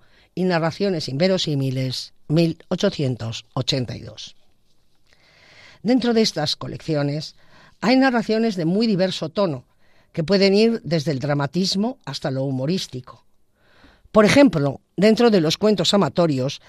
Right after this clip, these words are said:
aparece una de las narraciones más célebres, El clavo. Más que cuento, novela corta, en la que se plantea un problema policíaco porque un juez, protagonista de la obra, encuentra en un cementerio a cuya fosa común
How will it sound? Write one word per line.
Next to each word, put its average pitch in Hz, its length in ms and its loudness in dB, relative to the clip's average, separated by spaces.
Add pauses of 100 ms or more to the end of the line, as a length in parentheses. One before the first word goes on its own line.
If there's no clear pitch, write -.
(200)
aparece 220 500 4
una 262 220 4
de 226 120 0
las 170 140 -2
narraciones 175 540 -2
más 156 260 0
célebres, 135 680 -4 (340)
El 147 180 -2
clavo. 190 380 -2 (840)
Más 240 260 2
que 208 100 -6
cuento, 254 540 0 (100)
novela 160 460 0
corta, 170 480 -6 (800)
en 220 100 2
la 220 100 6
que 220 120 -2
se 240 120 0
plantea 220 380 2
un 302 120 4
problema 226 420 0
policíaco 160 800 -2
porque 151 340 -6
un 226 140 0
juez, 185 580 -4 (160)
protagonista 131 720 -2
de 170 140 0
la 151 140 2
obra, 135 340 -4 (400)
encuentra 226 500 0
en 185 80 2
un 240 140 0
cementerio 160 640 -2
a 131 60 -8
cuya 139 260 -8
fosa 190 280 -6
común 180 460 0